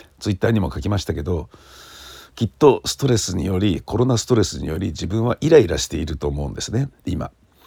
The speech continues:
そのイライラしているのがデフォルトな状態にあるっていうことを自覚していれば、外で、えー、人と他人と仕事と向き合うときにイラッとするような不愉快なことがあったとしても、っ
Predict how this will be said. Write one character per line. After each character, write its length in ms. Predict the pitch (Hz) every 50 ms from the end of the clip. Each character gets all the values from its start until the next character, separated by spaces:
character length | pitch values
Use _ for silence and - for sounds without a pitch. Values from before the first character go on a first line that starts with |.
| - - - - - - -
そ 140 | - - 117
の 80 | 113 110 -
イ 60 | 147
ラ 100 | 160 170
イ 80 | 156 127
ラ 80 | 101
し 100 | 87 -
て 100 | - - 117
い 60 | 117
る 80 | 123 113
の 60 | 117
が 120 | 117 107
デ 100 | 82 -
フ 140 | - - 131
ォ 20 | 139
ル 60 | 147
ト 100 | - 147
な 100 | 143 135
状 200 | 120 131 135 131
態 220 | - - 131 127
に 120 | 139 160 -
あ 120 | - 107 107
る 160 | 101 92 -
っ 680 | - _ _ _ _ _ _ _ _ _ _ _ _ -
て 100 | - 98
い 100 | 95 92
う 60 | 87
こ 140 | 80 101 95
と 100 | - 143
を 80 | 131
自 140 | - 82 90
覚 220 | 82 92 85 78 85
し 100 | - -
て 80 | 92
い 80 | 85 87
れ 100 | 90 90
ば、 280 | - 135 - - - - - - - - - - - -
外 320 | - - 123 - - -
で、 360 | 73 82 82 78 71 - - _ _ _ _ - - _ _ _ _ -
え 640 | - 80 80 76 76 73 76 76 71 69 65 - -
ー、 60 | -
人 200 | - - - 90
と 240 | - - 85 85 73
他 160 | - - 78
人 220 | 78 82 87 87 80
と 220 | - 87 87 71
仕 160 | - - 78
事 260 | 76 76 71 - 85
と 340 | - - 110 107 92 76 - - _ _ _ _ _ -
向 140 | - 82 87
き 140 | - - 113
合 100 | 113 110
う 40 | 92
と 140 | - 73 71
き 120 | - 95
に 240 | 101 107 95 85 73 -
イ 60 | - 90
ラ 100 | 117 117
ッ 40 |
と 100 | - -
す 100 | - -
る 80 | 82 85
よ 120 | 90 87
う 40 | 82
な 140 | 76 67 -
不 140 | - - -
愉 100 | 110 120
快 200 | 110 - 101 87
な 80 | 78 71
こ 80 | 80
と 80 | 80 87
が 80 | 78 80
あ 60 | 95
っ 20 |
た 160 | - - 80
と 80 | 69 -
し 80 | - -
て 80 | 107
も、 140 | 92 87
っ 40 | 82